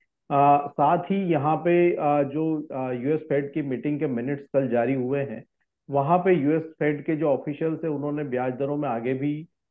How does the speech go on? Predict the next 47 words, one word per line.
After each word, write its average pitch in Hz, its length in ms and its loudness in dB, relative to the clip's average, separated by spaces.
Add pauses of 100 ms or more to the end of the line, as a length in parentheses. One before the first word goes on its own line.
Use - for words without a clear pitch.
(100)
आ, 139 160 6
बढ़ोतरी 139 500 4
करने 135 300 0
के 147 100 -6
संकेत 135 420 0
दिए 127 300 -4
हैं 170 140 -4
और 196 160 -4
उसके 160 240 -4
चलते 160 300 -2
हम 151 140 -2
देख 135 220 -2
रहे 156 100 -2
हैं 139 80 -6
कि 156 60 -6
जो 143 120 -2
डॉलर 123 340 0
इंडेक्स 135 360 -4
है 110 80 -4 (480)
वो 165 80 0
तीन 185 320 2
महीने 151 320 6
के 156 240 0
उच्च 156 180 -2
स्तर 143 280 -2
पर 151 140 -2
पहुंचता 127 400 -2
हुआ 147 200 4
नजर 123 180 0
आया 127 220 -2
है। 143 200 -6 (420)
साथ 175 260 2
ही 196 60 0
यूएस 156 320 4
के 170 80 -18
जो 170 280 -2
ten 147 360 0
year 160 120 0
bond 131 340 -4
yield 151 220 -2
है 160 80 -2
वो 143 200 -2
भी 151 180 -2
एक 131 180 -2
बार 143 240 -2
फिर 160 120 -6
से 151 260 -2